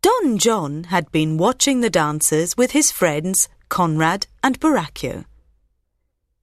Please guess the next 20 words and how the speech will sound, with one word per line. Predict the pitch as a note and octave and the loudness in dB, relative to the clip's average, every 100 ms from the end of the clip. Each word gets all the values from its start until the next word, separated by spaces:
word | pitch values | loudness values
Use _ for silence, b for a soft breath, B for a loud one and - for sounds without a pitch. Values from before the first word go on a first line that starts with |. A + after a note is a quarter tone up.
| _ F3+ | _ 0
Don | G3 F#3 | 2 2
John | F#3 G3 F#3+ | 0 0 0
had | E3+ - | -2 -2
seen | A3+ A3 F#3 | 0 0 0
Don | F#3+ F3 E3 | 0 0 -2
Pedro | G3+ A3 D#3 C#3+ D#3+ | -2 -2 0 -2 -2
talking | G3 F#3+ A3 G#3 | -2 -2 0 -2
to | G#3 | -2
Hero. | F3+ C4 B3+ C#3+ C3 - _ _ _ _ _ _ _ _ _ _ _ _ | 0 0 2 0 -4 -12 _ _ _ _ _ _ _ _ _ _ _ _
He | - G#3 | 0 2
was | G3 G3 - | 2 0 0
sure | - A3 G3 D3 | 0 0 0 0
that | D3 - | -4 -4
the | - | -6
prince | - - C4 D#4 - - | -6 -2 0 2 2 2
was | B3 | 2
in | C4 A#3+ F3+ | 2 0 2
love | F3+ C#3+ | 2 2
with | D3+ D3 | -4 -4
her. | D3+ C3+ | -4 -6